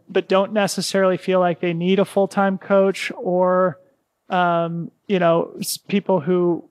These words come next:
don't wanna be totally self-directed at the same time, sort of have a place where we can learn from each other, be collaborative. Like I said, I think people who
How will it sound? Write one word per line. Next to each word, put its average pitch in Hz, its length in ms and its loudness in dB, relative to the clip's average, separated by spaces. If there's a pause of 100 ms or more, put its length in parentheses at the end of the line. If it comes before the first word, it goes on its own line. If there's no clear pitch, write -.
(140)
don't 190 220 2
wanna 180 200 0
be 185 120 -6
totally 190 540 0
self-directed 180 1120 0
at 165 120 -2
the 180 100 -2
same 202 340 0
time, 165 460 0
sort 180 200 0
of 170 80 0
have 190 360 0
a 202 60 -2
place 180 400 -2
where 185 80 0
we 175 100 2
can 175 200 -4
learn 190 220 2
from 190 220 0
each 180 160 -4
other, 175 200 2
be 190 240 -2
collaborative. 170 720 0
Like 185 220 2
I 196 40 2
said, 180 180 -2
I 170 80 0
think 185 220 -6
people 175 300 -2
who 165 300 0